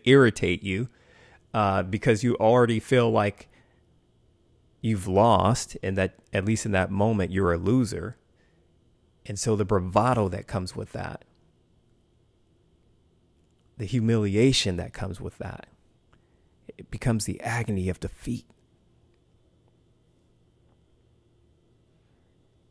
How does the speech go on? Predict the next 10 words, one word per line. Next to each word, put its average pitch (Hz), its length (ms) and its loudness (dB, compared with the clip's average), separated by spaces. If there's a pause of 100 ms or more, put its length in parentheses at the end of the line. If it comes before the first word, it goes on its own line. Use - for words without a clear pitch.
(180)
Now, 123 360 4
when 120 200 2
this 170 180 4
is 135 100 2
internalized, 113 800 4
we're 107 80 4
moving 110 320 4
now 110 240 2
to 101 260 -6
an 95 120 -6